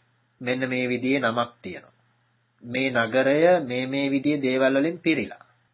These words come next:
මේ නගරය මෙහෙම එකක් කියලා කාගෙන් හරි අහනවා. අපි දැකලා නැහැනේ. ඊට පස්සේ අපි හොයා ගන්නවා. එහෙනම් මෙහෙම නගරයක් තියෙනවලු අපි එතෙන්ට යන්න ඕනි කියලා හොයලා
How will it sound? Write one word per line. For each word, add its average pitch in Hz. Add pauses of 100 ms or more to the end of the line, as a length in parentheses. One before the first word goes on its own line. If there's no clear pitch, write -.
(240)
මේ 131
නගරය 131
මෙහෙම 139
එකක් 160 (160)
කියලා 196
කාගෙන් 175
හරි 202
අහනවා. 131 (380)
අපි 135
දැකලා 147
නැහැනේ. 170 (280)
ඊට 160
පස්සේ 170
අපි 147
හොයා 139
ගන්නවා. 127
එහෙනම් 117
මෙහෙම 113
නගරයක් 107
තියෙනවලු 131
අපි 120
එතෙන්ට 113
යන්න 107
ඕනි 117
කියලා 113
හොයලා 107